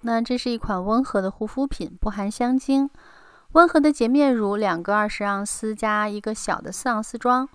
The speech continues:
使用方法呢，是在干燥的皮肤上涂抹整个面部以后呢，再进行清洗。那润肤霜呢，一共两个二十盎司装的大瓶装，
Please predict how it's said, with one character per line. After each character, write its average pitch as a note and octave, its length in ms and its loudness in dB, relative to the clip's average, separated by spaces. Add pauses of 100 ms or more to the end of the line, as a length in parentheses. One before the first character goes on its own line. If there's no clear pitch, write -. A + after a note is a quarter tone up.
(420)
使 - 140 -2
用 A#3+ 100 6
方 D4+ 220 6
法 B3 180 2
呢， G#3 140 -2
是 A3+ 100 -4
在 G#3 200 -4
干 A3+ 260 -2
燥 A#3 180 2
的 G3+ 240 0
皮 G3 220 -4
肤 B3 160 -6
上 C4 320 2
涂 G3+ 180 -8
抹 G3+ 160 -2
整 A3 220 -8
个 - 140 -10
面 A#3 260 -4
部 A3+ 140 -4
以 F#3+ 100 -6
后 B3+ 280 -4
呢， A3+ 220 -4
再 G#3 200 -6
进 F#3+ 180 -10
行 G3 180 -12
清 C#4 240 2
洗。 - 240 -8 (680)
那 C#4+ 160 4
润 D#4+ 220 6
肤 D#4+ 180 2
霜 D#4 320 6
呢， G3+ 160 4
一 A#3+ 80 -2
共 A3+ 180 -2
两 F3 300 -2
个 G#3+ 100 0
二 A3 140 2
十 - 240 -8
盎 G#3 180 -6
司 G#3 200 -10
装 G#3+ 200 -4
的 G3+ 80 -6
大 G#3 200 0
瓶 F3 360 -4
装， G#3 300 -2